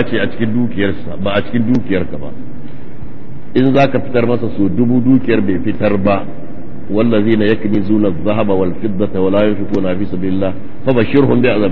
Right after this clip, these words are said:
ثم لا ينفقونها فبشرهم بعذاب أليم. يوم يحمى عليها في نار جهنم فتكوى." Sai ka ce masa ya fitar.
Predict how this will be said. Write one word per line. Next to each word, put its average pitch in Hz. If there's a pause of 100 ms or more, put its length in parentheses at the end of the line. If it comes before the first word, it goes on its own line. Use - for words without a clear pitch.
ثم 127
لا 113
ينفقونها 101
فبشرهم 110
بعذاب 95
أليم. 80 (360)
يوم 139
يحمى 120
عليها 123
في 113
نار 117
جهنم 101 (100)
فتكوى." 104
Sai 165
ka 170
ce 147
masa 113
ya 101
fitar. 117